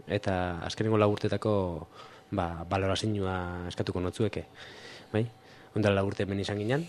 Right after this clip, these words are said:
eh, zuen alderditako, eh, ba, hautagaiak, bota zeben,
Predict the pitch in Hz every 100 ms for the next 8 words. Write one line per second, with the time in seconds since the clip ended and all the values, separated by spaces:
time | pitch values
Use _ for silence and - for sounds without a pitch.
0 | - - - - - - - - - -
1 | 117 98 92 90 90 87 85 90 - 104
2 | 95 95 95 98 95 101 101 87 - -
3 | - 98 95 92 90 92 95 87 87 101
4 | 90 87 98 98 95 110 139 - - -
5 | 95 92 101 135